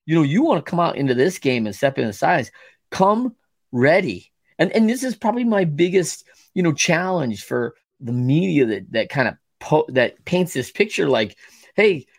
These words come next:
get a website. You're in business. Entrepreneurship is easy." I'm like, "Oh my gosh, this game, like, you know, I don't know if you've been punched in the nose five times, but you should go do that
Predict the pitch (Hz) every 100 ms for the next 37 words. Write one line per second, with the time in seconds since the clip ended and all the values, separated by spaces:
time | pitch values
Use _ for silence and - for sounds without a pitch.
0 | _ 208 254 135 214 262 - 135 110 104
1 | 196 156 110 160 185 143 104 104 156 175
2 | 143 156 196 202 156 117 117 127 233 175
3 | 139 156 139 113 92 151 131 101 127 151
4 | 120 - 302 - 151 127 120 113 _ _
5 | 139 139 - _ _ - 160 185 151 -
6 | _ - 208 269 185 170 165 170 156 127
7 | - 170 - 208 202 190 196 185 - 185
8 | 185 185 180 180 175 - _ - 151 220
9 | 208 170 170 123 113 180 262 185 120 101
10 | 110